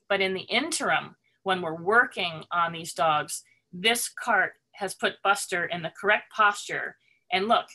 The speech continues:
he kind of forgot his back legs aren't working. You could see the way that his toes are, that he doesn't actually feel his toes. And he's totally focused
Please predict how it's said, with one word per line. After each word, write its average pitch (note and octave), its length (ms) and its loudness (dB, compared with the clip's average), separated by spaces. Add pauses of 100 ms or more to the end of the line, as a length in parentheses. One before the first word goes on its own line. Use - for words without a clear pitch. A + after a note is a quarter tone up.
(800)
he A3 220 0
kind C#4 200 0
of A#3+ 80 -4
forgot G3 380 2
his E3+ 160 -8
back E3+ 320 2
legs F3+ 220 0
aren't E3 200 0
working. E3+ 300 -2
You D#3 80 -10
could D#3 140 -12
see F3 500 -2
the D3+ 260 2
way F3+ 280 -2
that E3+ 180 -6
his E3+ 260 -8
toes F3+ 380 -4
are, F#3+ 240 2
that D#3 140 -6
he E3+ 80 -20
doesn't E3 260 -8
actually D3+ 320 -4
feel E3 400 -6
his A3+ 300 -10
toes. D4+ 560 -2 (400)
And F#3 100 -6
he's F3+ 220 -8
totally D4 360 -2
focused F#3 680 -4